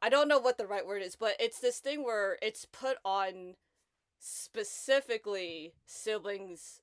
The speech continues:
of people with disabilities. Like, if you looked at a regular nine-year-old, like, in a regular household that no disabilities, they're just allowed to be nine. Like, you know, run around, go play in the dirt.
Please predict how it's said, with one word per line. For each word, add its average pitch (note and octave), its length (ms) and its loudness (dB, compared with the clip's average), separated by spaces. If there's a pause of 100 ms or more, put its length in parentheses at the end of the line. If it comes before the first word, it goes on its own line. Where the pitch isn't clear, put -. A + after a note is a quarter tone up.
(240)
of G#3+ 220 -6
people G3+ 380 -6
with F3+ 160 -6
disabilities. F3 600 -6
Like, A3 120 4
if A#3+ 100 8
you C#4 120 0
looked E4 160 0
at C4 100 4
a F#3+ 100 2
regular A3+ 500 2
nine-year-old, A3 640 0
like, G#3 100 -2
in F3+ 60 -8
a F3+ 60 -6
regular G3 420 -2
household F#3+ 520 -4
that E3 160 -6 (200)
no G3+ 300 -4
disabilities, B3 920 0 (300)
they're C4+ 140 10
just F4 120 -2
allowed A3 240 4
to - 80 -12
be F3+ 120 -8
nine. D3 480 -2 (380)
Like, - 240 -4 (220)
you B3 100 -6
know, C4+ 140 10
run C4 160 6
around, C4 460 6
go A3+ 140 0
play A#3+ 200 2
in A3 60 0
the G#3 80 -4
dirt. A#3+ 300 4